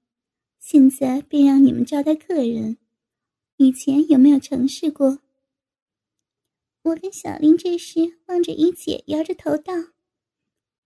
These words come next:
：“我们是第一次做这工作的，不太知道该怎么样招待客人呢。”“哦，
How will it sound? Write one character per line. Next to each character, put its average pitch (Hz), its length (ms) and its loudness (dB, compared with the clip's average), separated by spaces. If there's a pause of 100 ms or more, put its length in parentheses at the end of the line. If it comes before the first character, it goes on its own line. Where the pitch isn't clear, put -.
(520)
：“我 311 180 2
们 311 220 2
是 339 160 -10
第 359 180 -8
一 403 60 -8
次 - 180 -8
做 320 160 -6
这 285 140 -6
工 294 240 0
作 294 220 -8
的， - 260 -18 (840)
不 320 160 -6
太 392 200 -14
知 349 200 -10
道 339 200 -8 (100)
该 359 140 -6
怎 - 180 -10
么 277 120 0
样 339 220 0
招 359 160 -10
待 381 120 -8
客 - 260 -10
人 302 260 -2
呢。 277 280 -2 (1500)
”“哦， 247 580 -4